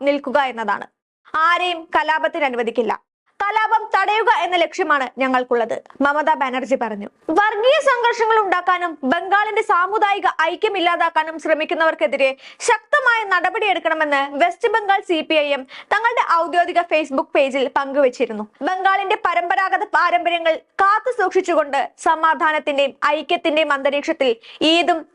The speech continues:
രാമനവമിയും ആഘോഷിക്കാൻ ഇടതുമുന്നണി സംസ്ഥാനത്തിന്റെ എല്ലാ ഭാഗങ്ങളിൽ നിന്നുള്ള ജനങ്ങളോട് അഭ്യർത്ഥിക്കുന്നു. ജനങ്ങൾക്കിടയിൽ ഭിന്നിപ്പുണ്ടാക്കാൻ വർഗീയ ശക്തികൾ ശ്രമിക്കുമെന്ന ഭയം അവഗണിക്കാനാവില്ല. കാരണം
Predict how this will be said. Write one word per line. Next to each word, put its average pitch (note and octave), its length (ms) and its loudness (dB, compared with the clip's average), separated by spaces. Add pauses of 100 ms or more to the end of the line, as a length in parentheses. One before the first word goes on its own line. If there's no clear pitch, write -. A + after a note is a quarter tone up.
രാമനവമിയും E4 680 0
ആഘോഷിക്കാൻ C4+ 460 -2 (360)
ഇടതുമുന്നണി F4 640 0 (200)
സംസ്ഥാനത്തിന്റെ D#4 680 -2 (120)
എല്ലാ F4 200 -2 (120)
ഭാഗങ്ങളിൽ D4 520 0
നിന്നുള്ള C4+ 280 2 (220)
ജനങ്ങളോട് C4 460 2 (180)
അഭ്യർത്ഥിക്കുന്നു. A3 580 -4 (340)
ജനങ്ങൾക്കിടയിൽ A4+ 800 2
ഭിന്നിപ്പുണ്ടാക്കാൻ F#4+ 680 0 (140)
വർഗീയ D#4 440 0
ശക്തികൾ F4 400 0
ശ്രമിക്കുമെന്ന E4 520 -2 (100)
ഭയം D4 240 0 (120)
അവഗണിക്കാനാവില്ല. B3+ 760 0 (380)
കാരണം D4 400 0